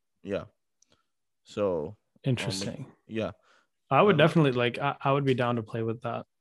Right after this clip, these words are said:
Speaker 1: Yeah.
Speaker 2: I would be more down to play with that than I am Clubhouse, just because of the fact that you can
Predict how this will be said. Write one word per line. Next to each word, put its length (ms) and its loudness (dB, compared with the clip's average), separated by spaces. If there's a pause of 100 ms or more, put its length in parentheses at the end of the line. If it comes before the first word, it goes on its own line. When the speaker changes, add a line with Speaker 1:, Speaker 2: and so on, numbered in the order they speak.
(680)
Speaker 1:
Yeah. 160 -8
Speaker 2:
I 140 6
would 140 4
be 120 10
more 320 6
down 220 4
to 80 2
play 200 -2
with 140 -2
that 160 0
than 100 -2
I 60 -2
am 100 -2
Clubhouse, 480 -2
just 220 -4
because 220 -4
of 60 -4
the 100 -2
fact 340 0 (140)
that 240 -2
you 140 0
can 260 -2